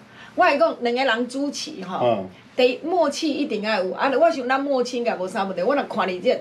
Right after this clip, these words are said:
Speaker 1: 你大概若要画啥，你会知影吼。
Speaker 2: <laughs> 对。
Speaker 1: 再来就是讲，咱最主要是讲，你会有大有细。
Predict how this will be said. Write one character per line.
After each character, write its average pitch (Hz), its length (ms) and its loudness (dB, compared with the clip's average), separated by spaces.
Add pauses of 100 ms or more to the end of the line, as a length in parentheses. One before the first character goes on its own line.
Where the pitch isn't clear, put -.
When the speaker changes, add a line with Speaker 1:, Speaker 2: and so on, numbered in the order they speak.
Speaker 1:
你 285 80 -4
大 - 140 0
概 185 100 -6
若 175 80 -4
要 214 80 -4
画 214 200 0
啥， 185 180 -6
你 208 120 -4
会 180 60 0
知 170 120 0
影 185 240 2
吼。 160 220 0
Speaker 2:
<laughs> - 40 -10
对。 135 220 -2 (280)
Speaker 1:
再 381 120 0
来 302 140 2
就 247 80 0
是 302 60 -4
讲， 294 200 -2
咱 359 180 2
最 370 180 -2
主 349 100 -8
要 277 100 4
是 208 80 -6
讲， 247 180 -2
你 320 60 0
会 - 180 2 (140)
有 202 80 -4
大 202 160 2
有 180 180 -2
细。 - 160 -6